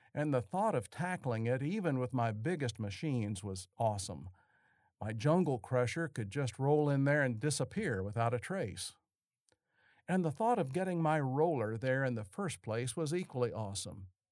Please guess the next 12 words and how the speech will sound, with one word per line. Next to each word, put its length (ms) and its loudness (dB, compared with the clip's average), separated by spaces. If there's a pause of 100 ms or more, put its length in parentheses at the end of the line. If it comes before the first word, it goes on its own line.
(440)
Our 120 0
supply 360 -2
route 320 4
was 180 0
four 340 2
thousand 500 2
six 280 -4
hundred 300 0
and 160 0
fifty 380 -2
miles 460 2
long, 380 -6